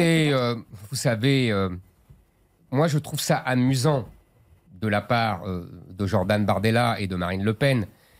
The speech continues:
Speaker 1: qui, euh, ne jurent que par, et en partie avec raison, que par la défense des frontières nationales et qui estiment que, euh, l'Union européenne n'a absolument rien à voir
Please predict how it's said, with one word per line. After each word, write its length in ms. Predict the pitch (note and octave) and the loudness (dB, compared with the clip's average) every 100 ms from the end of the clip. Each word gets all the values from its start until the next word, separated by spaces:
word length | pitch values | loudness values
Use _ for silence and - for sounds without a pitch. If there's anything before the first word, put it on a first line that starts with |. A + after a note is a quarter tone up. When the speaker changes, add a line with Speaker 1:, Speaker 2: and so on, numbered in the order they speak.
| - - | -20 -2
Speaker 1:
qui, 500 | D#3 D#3 D3+ A#2+ - | 2 4 4 0 -4
euh, 220 | G#2 G2 | -4 -2
ne 520 | G#2 A#2 A2+ G#2+ A2+ A2+ | 2 2 4 2 0 -2
jurent 520 | G#2+ D#3+ D#3 - - | 2 4 4 2 0
que 160 | C#3+ | 0
par, 560 | C3+ - B2+ B2+ A2 F2 - - _ _ G2+ | 0 0 0 0 -2 -6 -14 -20 _ _ -12
et 100 | F#2 G2 | -8 -8
en 60 | |
partie 460 | F#2+ F#2 - A#2+ G2+ - - | -6 -6 -4 -2 -4 -6 -10
avec 240 | D#2 - | -8 -2
raison, 280 | D3 D#3 A2+ - - _ _ | 0 2 0 -8 -20 _ _
que 80 | - | -2
par 240 | D3 C#3+ B2 | 0 2 0
la 120 | A2+ | 0
défense 440 | B2+ - C3 A#2+ | -2 0 0 0
des 80 | G2+ | -2
frontières 400 | - G2+ - G2 | -4 -8 -2 0
nationales 540 | G2+ - F3 G#3 F3+ | 0 2 2 2 0
et 40 | A2+ | -4
qui 200 | - G#2 | -6 -8
estiment 420 | - - C3+ F2+ - _ _ _ | -4 0 0 0 -8 _ _ _
que, 100 | C#3+ C#3 B2+ G#2 | 2 4 2 -2
euh, 280 | G2+ F#2 F#2+ | -2 -2 -2
l'Union 560 | G2 F#2+ G#2+ A#2 A#2 C3 | 0 0 2 4 4 4
européenne 580 | G2+ A2 A#2+ B2 B2 G2+ | 2 0 0 0 0 0
n'a 100 | G#2 | 0
absolument 420 | - C3 A#2 A#2 | 0 0 2 2
rien 240 | A2 G#2 | 2 2
à 80 | A2+ | 0
voir 500 | A2 B2+ C3 A#2+ | 2 2 2 0